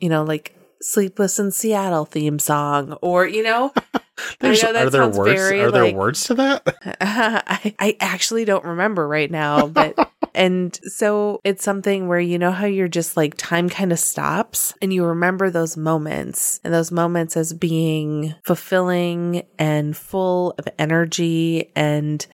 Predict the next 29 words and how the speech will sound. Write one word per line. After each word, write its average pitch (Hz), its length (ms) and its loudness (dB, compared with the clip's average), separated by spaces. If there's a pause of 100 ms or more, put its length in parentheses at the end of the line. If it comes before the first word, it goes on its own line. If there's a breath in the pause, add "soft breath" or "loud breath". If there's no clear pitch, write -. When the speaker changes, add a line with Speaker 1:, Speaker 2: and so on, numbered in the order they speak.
(160)
Speaker 1:
like 175 140 0
I 175 60 0
said, 151 360 -2 (220)
it's - 240 -4
almost 175 420 0
kinda 165 240 0
like 147 220 0
a 160 260 -6 (340)
time 175 260 0
just - 200 -8
kinda 156 400 -2 (120)
stopped. - 800 -6 (100)
And 180 120 0
the - 120 -2
other 196 240 2
thing 170 280 -6
that 156 120 2
I 156 120 0
can 160 180 -6
think 156 260 -2
of, 151 240 0
and 156 80 -2
it 156 100 -4
just - 420 -6
cement, 165 540 0
is 165 160 0
cemented 165 520 0
in 156 140 -2
my, 151 300 -2